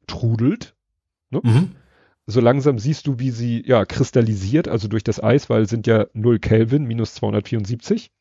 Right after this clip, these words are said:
Speaker 1: Celsius Grad.
Speaker 2: Mhm.
Speaker 1: So, das heißt, sie wird schockgefrostet. Und da denkt man, okay, das über-, das überlebt auch diese Spezies nicht. Und um dem Ganzen dann noch die Krone aufzusetzen,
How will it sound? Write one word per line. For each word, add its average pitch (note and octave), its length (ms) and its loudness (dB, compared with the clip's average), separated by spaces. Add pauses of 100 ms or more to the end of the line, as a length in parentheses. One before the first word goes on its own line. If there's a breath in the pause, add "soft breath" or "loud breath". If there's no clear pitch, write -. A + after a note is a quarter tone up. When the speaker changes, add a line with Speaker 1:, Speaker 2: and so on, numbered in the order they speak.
(280)
Speaker 1:
Celsius C3 600 -2 (260)
Grad. C#3 300 -2 (300 loud breath)
Speaker 2:
Mhm. A2+ 200 -20 (380 loud breath)
Speaker 1:
So, C3 180 0
das A2+ 160 0
heißt, C#3 180 2
sie B2 120 -2
wird B2+ 140 -2
schockgefrostet. - 800 -2 (360)
Und B2 120 -2
da B2 60 4
denkt B2+ 220 0
man, B2 140 0
okay, B2+ 320 2
das - 320 -2 (100)
über-, A#2+ 280 4 (440)
das B2+ 200 2
überlebt B2 440 0
auch A2+ 120 0
diese A2 260 -4
Spezies B2 560 -4
nicht. A#2+ 260 -6 (480 loud breath)
Und - 160 0
um D3+ 120 0
dem C#3 160 2
Ganzen F3+ 280 0
dann E3 100 4
noch D3 60 -2
die C#3+ 140 -2
Krone - 400 0
aufzusetzen, G#2+ 760 -2